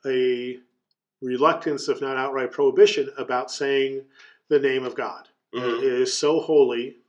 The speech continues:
Speaker 1: and it's to help us be able to remember over and over that God is God and we're not.
Speaker 2: Mm-hmm.
Speaker 1: So we don't get to call God Ben or Bruce or something.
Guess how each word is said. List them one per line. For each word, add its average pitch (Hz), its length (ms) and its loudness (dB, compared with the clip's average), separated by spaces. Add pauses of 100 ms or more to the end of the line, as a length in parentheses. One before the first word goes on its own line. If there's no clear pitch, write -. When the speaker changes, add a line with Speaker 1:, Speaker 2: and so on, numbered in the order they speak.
Speaker 1:
and 127 220 -6
it's - 180 -10
to 131 340 -4 (360)
help 147 320 0 (440)
us - 540 -6 (1200)
be 147 200 -2
able 139 340 2
to 131 460 -2
remember 135 640 0
over 147 300 6
and 139 80 4
over 135 300 2
that 127 240 -6
God 135 260 0
is 135 140 0
God 127 280 -4
and 117 160 -8
we're 123 180 -6
not. 120 400 -10 (180)
Speaker 2:
Mm-hmm. 110 120 -12
Speaker 1:
So 120 220 -2
we 117 100 -4
don't 123 200 -4
get 123 160 -4
to 120 180 -4
call 120 460 0
God 117 400 -4
Ben 123 340 -4
or 113 200 -6
Bruce 117 480 0
or 104 80 -14
something. 110 340 -16